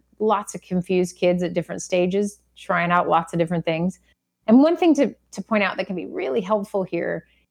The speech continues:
is that nobody is done. They are just starting this. So as a parent, it's so easy to freak out. Like, this kid who lied to us, this is definitely not his first time lying. Um, turns out he only lies to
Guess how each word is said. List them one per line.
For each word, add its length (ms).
is 180
that 200
nobody 920
is 220
done. 560
They 180
are 320
just 600
starting 500
this. 320
So 200
as 180
a 40
parent, 400
it's 80
so 240
easy 260
to 100
freak 380
out. 280
Like, 260
this 200
kid 180
who 80
lied 240
to 100
us, 280
this 200
is 140
definitely 400
not 320
his 160
first 180
time 200
lying. 400
Um, 420
turns 220
out 260
he 220
only 280
lies 380
to 140